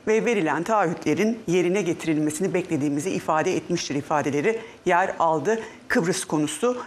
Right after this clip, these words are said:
ve Gazze'deki son gelişmelerin de ele alındığı kaydedildi açıklamada ve Fidan, Gazze'de bir an önce ateşkes, e, ilan edilmesi ve kalıcı barış müzakerelerinin başlaması gerektiğini hatırlatmıştır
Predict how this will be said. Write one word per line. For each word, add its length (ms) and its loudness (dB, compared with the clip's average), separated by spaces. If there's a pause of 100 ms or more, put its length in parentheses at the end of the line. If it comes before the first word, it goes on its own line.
(140)
ve 80 4
Gazze'deki 520 0
son 260 2
gelişmelerin 560 0
de 40 0
ele 320 2
alındığı 440 0
kaydedildi 500 0
açıklamada 680 0
ve 140 0 (360)
Fidan, 380 2 (260)
Gazze'de 640 2
bir 140 2
an 120 4
önce 440 2
ateşkes, 640 -2
e, 260 2
ilan 340 0
edilmesi 600 -2
ve 160 2 (240)
kalıcı 440 2
barış 300 0
müzakerelerinin 800 0
başlaması 540 0
gerektiğini 440 -2
hatırlatmıştır 880 -2